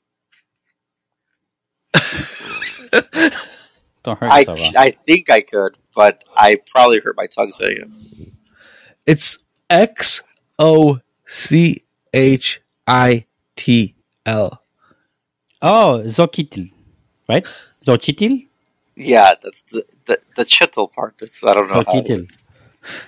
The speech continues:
Speaker 1: Okay.
Speaker 2: Xochitl?
Speaker 1: It
Speaker 3: It
Speaker 1: is
Speaker 3: says
Speaker 2: Gomez.
Speaker 1: Sochi?
Speaker 2: Yeah, so
Speaker 1: Sochi?
Speaker 2: Yeah, it's
Speaker 1: Sochi.
Speaker 2: hard. It's not easy. No, it's
Speaker 3: It's
Speaker 2: not
Speaker 3: like
Speaker 2: easy.
Speaker 3: a, it's 'cause the T L is a tle, tle. It's
Speaker 2: Tle.
Speaker 3: like a
Speaker 2: Yeah, it's like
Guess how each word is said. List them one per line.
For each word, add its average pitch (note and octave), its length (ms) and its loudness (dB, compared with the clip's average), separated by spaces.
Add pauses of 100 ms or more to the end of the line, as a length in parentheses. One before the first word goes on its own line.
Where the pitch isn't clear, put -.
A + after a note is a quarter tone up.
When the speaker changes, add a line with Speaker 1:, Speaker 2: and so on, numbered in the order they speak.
Speaker 1:
Okay. B2 220 2
Speaker 2:
Xochitl? G3 500 -2 (540)
Speaker 1:
It C#3 80 4
Speaker 3:
It C#3 60 4
Speaker 1:
is D#3 180 4
Speaker 3:
says D#3 260 -2 (180)
Speaker 2:
Gomez. F#2+ 240 -8
Speaker 1:
Sochi? D#3+ 1200 2 (420)
Speaker 2:
Yeah, A#2 260 -2
so C3+ 380 -4 (440)
Speaker 1:
Sochi? C#3+ 540 2 (1040)
Speaker 2:
Yeah, A#2+ 360 0
it's D3 160 -4
Speaker 1:
Sochi. D3 80 4
Speaker 2:
hard. C#3 280 0
It's D#3 260 0
not E3 180 0
easy. C3+ 300 -4
No, A2+ 440 -4 (120)
it's C#3 260 2
Speaker 3:
It's B2 40 0
Speaker 2:
not F3+ 60 4
Speaker 3:
like F3 100 4
Speaker 2:
easy. D#3+ 100 -2
Speaker 3:
a, C#3 480 2
it's D#3+ 120 0
'cause F#3 160 -6
the D3 100 -4
T D#3 300 -2
L D3 160 6
is C#3 120 2
a A2 80 -6 (200)
tle, B2 100 -2 (640)
tle. A#2 200 4
It's - 100 -2 (140)
Speaker 2:
Tle. B2 80 -4
Speaker 3:
like A#2 280 0
a A2 40 0
Speaker 2:
Yeah, F#2 160 6
it's G2+ 120 -10
like G#2+ 120 -8